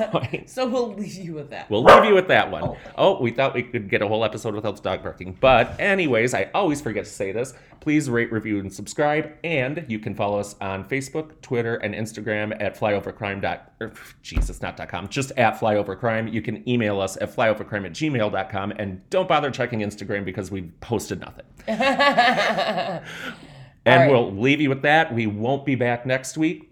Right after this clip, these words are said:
Speaker 2: We're taking a week off 'cause Liz has a wedding to go to out of town. But
Speaker 1: But then we'll be back. And then, and we will have, like,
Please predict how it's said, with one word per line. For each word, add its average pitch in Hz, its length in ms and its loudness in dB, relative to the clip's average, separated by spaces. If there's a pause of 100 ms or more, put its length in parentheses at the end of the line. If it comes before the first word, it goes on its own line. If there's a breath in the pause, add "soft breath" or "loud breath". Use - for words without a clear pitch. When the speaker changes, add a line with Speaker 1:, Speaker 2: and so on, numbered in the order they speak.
Speaker 2:
We're 104 140 -6
taking 107 360 -4
a 101 40 -2
week 101 240 -4
off 139 240 -2
'cause 101 160 -6
Liz 104 160 -2
has 98 180 -4
a 95 40 -12
wedding 131 260 0
to 147 80 -12
go 147 120 -4
to 156 200 -6
out 107 80 -2
of - 80 -14
town. 202 260 -4 (480 loud breath)
But 110 540 4 (500)
Speaker 1:
But 214 220 -6
then 220 200 -2
we'll 220 120 -4
be 240 160 -8
back. 277 360 -2
And 226 160 -2
then, 214 200 0
and 220 360 -4
we 226 140 -8
will 214 140 -2
have, 202 320 -4
like, 165 280 -4